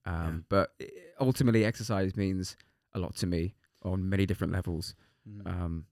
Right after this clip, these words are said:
Speaker 2: Well, I, th-, I think that's then the thing to, to recognise off the bat, isn't it, really, that, you know, y-, you're talking to two people, or you're listening to two people that have, um, you know,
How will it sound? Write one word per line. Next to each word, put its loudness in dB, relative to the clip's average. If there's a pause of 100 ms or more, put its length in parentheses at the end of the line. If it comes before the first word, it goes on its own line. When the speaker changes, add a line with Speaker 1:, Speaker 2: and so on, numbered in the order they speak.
(420)
Speaker 2:
Well, 2
I, 0
th-, -2
I 2
think 2
that's 0
then 4
the 0
thing -2
to, -4
to -6
recognise -2
off -6
the -8
bat, -2
isn't -4
it, -6
really, -4
that, -4 (120)
you -10
know, -4
y-, -6 (380)
you're -4
talking -2
to -12
two -4
people, -6
or -4
you're 0
listening 0
to -16
two -2
people -4
that -4
have, 0 (180)
um, -6 (680)
you -12
know, -8